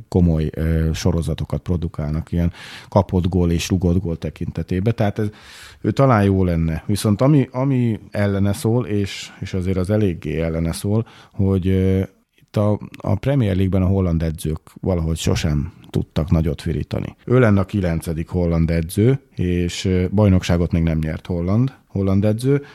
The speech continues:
A legjobb holland edző ugye Guus Hiddink, aki csak ilyen beugró volt kétszer a Chelsea-nél, neki a harmadik helye lett a legjobbja, és a második helyre Van Gaal, tehát ugye az, <laughs> tehát ő, ő a második legjobb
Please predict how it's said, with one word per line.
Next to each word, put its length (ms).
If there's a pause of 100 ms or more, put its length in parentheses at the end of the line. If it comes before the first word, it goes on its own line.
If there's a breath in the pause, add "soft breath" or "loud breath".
(220 loud breath)
A 100
legjobb 460
holland 400
edző 220
ugye 180
Guus 360
Hiddink, 340
aki 200
csak 220
ilyen 140
beugró 460
volt 200
kétszer 380
a 40
Chelsea-nél, 720 (180 loud breath)
neki 240
a 80
harmadik 500
helye 160
lett 220
a 40
legjobbja, 420 (520 loud breath)
és 140
a 60
második 440
helyre 340
Van 180
Gaal, 320
tehát 280
ugye 220
az, 260 (180)
<laughs> 200
tehát 300
ő, 160
ő 220
a 60
második 480
legjobb 360